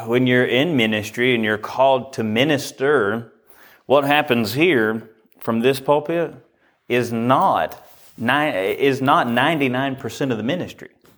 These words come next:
A lot of pastors go wrong by doing that, right? The only thing that they'll do is they get up and they preach, and they're non-existent in the, in the rest of the week for their people. See it in a lot of churches.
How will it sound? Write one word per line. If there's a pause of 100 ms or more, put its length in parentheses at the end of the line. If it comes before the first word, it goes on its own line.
(1000)
A
lot
of
pastors (320)
go
wrong (600)
by
doing
that,
right?
The
only
thing
that
they'll
do
is
they
get
up
and
they
preach,
and
they're
non-existent
in
the, (100)
in
the
rest
of
the
week
for
their
people. (360)
See
it
in
a
lot
of
churches.